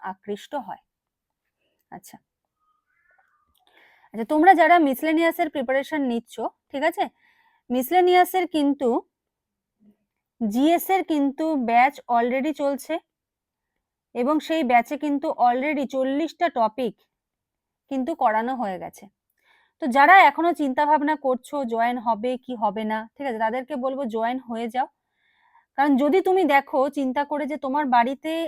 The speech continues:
এই দু তিন মাসের মধ্যে চল্লিশটা টপিকের বেশি হয়েছে, তাহলে ঠিক আছে, কোনো ব্যাপার না। কিন্তু যদি তুমি চল্লিশটা টপিক না করে থাকতে পারো, তাহলে আমি বলবো তোমার অবশ্যই ক্লাসে জয়েন হয়ে যাওয়া উচিত। কারণ এরকমভাবে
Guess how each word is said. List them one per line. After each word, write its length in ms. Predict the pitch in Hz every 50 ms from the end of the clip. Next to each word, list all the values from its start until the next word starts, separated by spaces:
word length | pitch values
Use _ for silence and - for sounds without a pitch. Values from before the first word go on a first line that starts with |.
| - _ _ -
এই 180 | 240 269 302 320
দু 120 | 247 226 247 220
তিন 160 | - 277 269
মাসের 300 | 277 285 269 - 311 302 277
মধ্যে 240 | 277 277 254 269 294
চল্লিশটা 420 | - 262 226 226 233 240 - 285 262
টপিকের 440 | 277 262 240 285 285 254 - 302 269
বেশি 280 | 226 233 233 - - 330
হয়েছে, 280 | 285 285 240 220 - 330
তাহলে 260 | - 370 339 370 370 359
ঠিক 180 | - - 254 -
আছে, 220 | 196 180 - - - _ -
কোনো 140 | 247 247 254
ব্যাপার 300 | 240 226 202 - 190 180
না। 120 | 180 170 180 - -
কিন্তু 320 | 320 359 370 330 - 196 170 _ _ _ _ _ _ _ _ _ _ -
যদি 140 | 247 277 302
তুমি 180 | - 330 330 320
চল্লিশটা 360 | - 269 233 226 - - 285
টপিক 260 | 285 277 247 311 285 -
না 180 | 240 226 220 240 254
করে 220 | - - 285 294
থাকতে 340 | - - 247 220 _ - 277
পারো, 280 | 240 - 254 233 202 165 156 _ _ _ _ _ _ -
তাহলে 180 | 254 262 311 349
আমি 120 | 359 339 311
বলবো 180 | 311 311 311
তোমার 220 | 311 294 277 277 262
অবশ্যই 440 | 226 208 208 240 247 - - 311 302
ক্লাসে 300 | - 240 220 214 - 254
জয়েন 280 | 214 214 208 202 220 240
হয়ে 220 | 226 262 269 254
যাওয়া 160 | 254 254 247 247
উচিত। 160 | 254 - 294 285 -
কারণ 220 | - 220 - 233 233 - -
এরকমভাবে 640 | 233 240 247 269 - 302 285 254 269 277 254 277